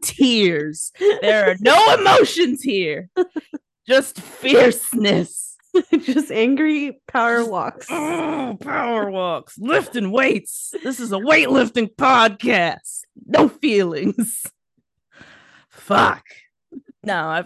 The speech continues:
Speaker 1: I, I went through it. I went through the range. I went through the
Speaker 2: Yeah.
Speaker 1: range for sure. Um, but that's why we do this podcast, 'cause we're real fucking people. We contain multitudes.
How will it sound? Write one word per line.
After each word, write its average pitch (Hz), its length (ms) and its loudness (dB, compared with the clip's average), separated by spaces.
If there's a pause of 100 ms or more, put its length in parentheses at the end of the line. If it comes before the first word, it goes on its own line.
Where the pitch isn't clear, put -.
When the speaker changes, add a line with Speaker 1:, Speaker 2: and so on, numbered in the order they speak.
(140)
Speaker 1:
I, 165 440 -4
I 175 80 -6
went 202 220 -8
through 202 200 -6
it. - 40 -6
I - 80 -6
went 240 160 -6
through 214 100 -6
the 170 100 -8
range. 175 500 -10 (840)
I - 100 -8
went 185 160 -6
through 180 120 -8
the 135 60 -6
Speaker 2:
Yeah. 143 60 -8
Speaker 1:
range 156 260 -12
for 160 120 -20
sure. 156 380 -14 (720)
Um, 160 460 -8
but 220 180 -10
that's 277 200 -6
why 320 120 -2
we 302 100 -6
do 302 140 -8
this 302 100 -12
podcast, 311 540 -4
'cause 208 140 -12
we're 262 120 -8
real 269 140 -2
fucking 262 460 -8
people. 196 520 -8 (480)
We 277 120 0
contain 285 520 -2
multitudes. - 1080 -10